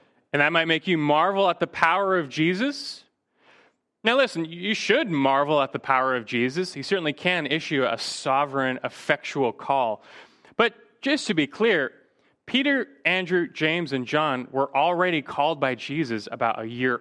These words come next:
earlier. He had already once called them to follow him. This is the second time. John chapter one tells us more about what happened in Christ's first year of ministry. After his baptism,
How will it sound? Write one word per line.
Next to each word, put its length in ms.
earlier. 540
He 80
had 120
already 420
once 300
called 440
them 240
to 180
follow 600
him. 300
This 220
is 160
the 180
second 480
time. 320
John 200
chapter 280
one 200
tells 280
us 160
more 220
about 420
what 180
happened 400
in 100
Christ's 460
first 720
year 320
of 100
ministry. 500
After 280
his 140
baptism, 480